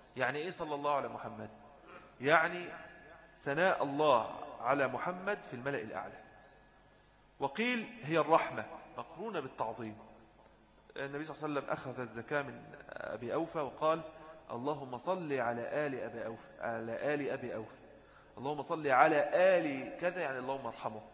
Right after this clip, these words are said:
يسأله الرحمة. وتستحب الصلاة عليه صلى الله عليه وسلم، قوله تعالى: "يا أيها الذين آمنوا صلوا عليه وسلموا تسليما".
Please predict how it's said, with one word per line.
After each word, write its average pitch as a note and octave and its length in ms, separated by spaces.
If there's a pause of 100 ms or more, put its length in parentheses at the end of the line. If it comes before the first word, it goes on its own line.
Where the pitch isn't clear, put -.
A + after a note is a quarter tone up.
(800)
يسأله B2 380
الرحمة. A2+ 400 (1160)
وتستحب D3 1040
الصلاة E3+ 560
عليه C#3 400
صلى C#3+ 300
الله C3 380
عليه A#2+ 200
وسلم، A#2+ 460 (640)
قوله C3+ 320
تعالى: C#3 340
"يا B2+ 180
أيها B2 220
الذين B2+ 320
آمنوا B2+ 460
صلوا C#3+ 480
عليه C#3 640 (400)
وسلموا B2+ 540
تسليما". A2 640